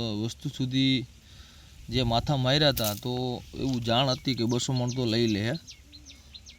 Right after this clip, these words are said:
પણ, અ, અટાણે <clears throat> અમુક, અમુક એવા સડી બેઠા છે કે હાવ એક જ ધારી સરકારની કાપવાની ચાલુ કરે છે. ભાજપ સરકાર આમ કરે ને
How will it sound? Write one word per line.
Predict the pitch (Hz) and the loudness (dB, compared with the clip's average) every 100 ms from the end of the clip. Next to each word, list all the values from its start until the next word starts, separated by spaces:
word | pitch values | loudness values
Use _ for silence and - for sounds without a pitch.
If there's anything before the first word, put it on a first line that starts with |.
| - | -8
પણ, | 139 143 | -2 0
અ, | 143 143 135 123 | 2 2 2 2
અટાણે | 135 160 160 160 - - | 2 4 4 4 4 8
<clears throat> | 254 214 165 | 10 10 8
અમુક, | 165 156 | 6 2
અમુક | 156 165 156 151 | 0 0 -2 2
એવા | 160 156 | 4 4
સડી | 156 156 151 | 4 2 2
બેઠા | 143 151 127 | 2 0 -2
છે | 127 | -2
કે | 131 127 | -4 -4
હાવ | 131 127 113 - - - - - - - | 0 -2 -2 -14 -20 -20 -18 -18 -12 2
એક | 170 - | 6 8
જ | 135 | 6
ધારી | 120 151 147 | 6 6 6
સરકારની | 151 151 160 151 147 123 | 2 0 4 4 4 4
કાપવાની | 135 147 151 135 107 | 4 6 6 4 2
ચાલુ | - 139 107 | 4 6 6
કરે | - 107 101 | 6 4 2
છે. | 98 95 - - - - - - - - - - | 0 -2 -4 -4 -4 0 4 6 10 10 10 8
ભાજપ | 127 135 135 | 8 8 6
સરકાર | 135 131 123 | 2 4 4
આમ | 120 120 117 | 6 4 4
કરે | 117 | 4
ને | 110 | 4